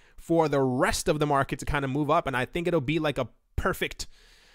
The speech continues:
uh, symbiotic relationship between X R P and B T C to kinda move the entire market forward. Like I said,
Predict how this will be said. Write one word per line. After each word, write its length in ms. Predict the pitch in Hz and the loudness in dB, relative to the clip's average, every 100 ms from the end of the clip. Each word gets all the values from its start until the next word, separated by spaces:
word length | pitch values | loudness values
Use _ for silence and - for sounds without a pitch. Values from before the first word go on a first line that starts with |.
| _ - | _ -6
uh, 260 | 131 127 | -2 -2
symbiotic 1000 | 131 - - 202 175 170 170 156 156 143 | -2 0 2 2 2 0 2 2 0 0
relationship 540 | 151 139 147 156 160 143 | 0 2 0 -2 -4 -4
between 300 | 123 151 131 | -4 -6 -4
X 220 | 131 - | -6 -2
R 140 | 135 | -2
P 340 | 123 - 131 127 | -2 -4 -4 -2
and 320 | 131 135 123 | -2 -2 -2
B 140 | 135 | -4
T 180 | 131 131 | -2 -4
C 320 | 117 131 117 | -2 -2 -4
to 100 | 110 | -4
kinda 220 | 123 131 117 | -4 -4 -2
move 180 | 123 | -2
the 80 | 120 | -2
entire 240 | 117 117 110 | -2 -2 -2
market 260 | 104 - | -2 -2
forward. 200 | - 151 | -2 0
Like 140 | 147 139 | 2 0
I 80 | |
said, 320 | 139 139 123 | 0 0 0